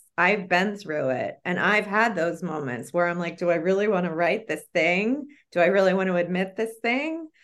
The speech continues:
I, I think it's good for me to be able to point to places in my own writing that's appeared <laughs> in publications that lots of people have seen and say,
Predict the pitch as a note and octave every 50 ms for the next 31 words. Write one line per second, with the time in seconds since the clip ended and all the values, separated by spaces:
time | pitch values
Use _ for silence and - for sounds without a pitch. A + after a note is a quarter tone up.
0 | _ _ _ _ _ _ _ _ - E3+ D#3+ - E3 F#3 F3+ F3+ F#3 F#3 F3+ F3+
1 | - - - F#3 F#3 - - G3 G3 F#3 F#3 - - F3 F3 F3 F3 F3 F#3+ F#3+
2 | F3+ F3 F3 E3 D#3 D#3+ D#3 E3 D#3 D3+ - - - D#3 D3 - - - - F#3+
3 | F#3 F3 D#3+ - - - F3 F3 - F#3 E3+ D#3+ E3 F3 - E3+ D#3+ D3+ D#3+ D#3+
4 | D#3 D#3+ E3 E3+ E3+ F3 F#3+ G3+ G3 F#3+ F#3 E3+ E3 D#3+ E3 D#3+ E3+ E3 D#3+ D#3
5 | D3+ E3+ - - E3+ D#3+ E3 D3+ - - - _ _ _ _ - - - - G#3
6 | G#3+ G3 F#3 G3+ C#4+ - - D4 A3 F#3+ B3 - - - - - - - G4 D4+
7 | A3 A#3+ - - F#4 - - - - F#4 F#4 D#4+ C#4+ B3+ - - A3+ G#3+ - -
8 | D#4+ G3+ C#4+ - D#4+ - - - C#4 A#3+ B3 A#3 A3+ G#3 G3 F#3+ - - - B3
9 | B3+ A#3 G#3 G3+ G3 F#3 F3+ F3+ F3 F3 D#3+ C#3+ - - -